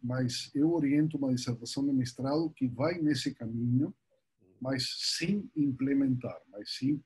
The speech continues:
procurando as especificações do que seria uma ferramenta integrada, bom, e mostrando o uso um pouco mais avançado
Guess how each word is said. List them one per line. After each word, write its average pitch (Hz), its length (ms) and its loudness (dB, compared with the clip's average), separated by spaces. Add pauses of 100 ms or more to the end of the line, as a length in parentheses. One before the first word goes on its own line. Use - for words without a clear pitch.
procurando 156 720 2
as 127 160 -6
especificações 135 1300 -4 (520)
do 131 120 2
que 156 180 -2
seria 143 380 2
uma 147 160 0
ferramenta 123 800 0 (300)
integrada, 135 840 0
bom, 127 160 0
e 117 40 0
mostrando 156 720 0
o 110 300 0
uso 151 380 0 (340)
um 127 100 2
pouco 151 280 0
mais 143 240 2
avançado 131 920 2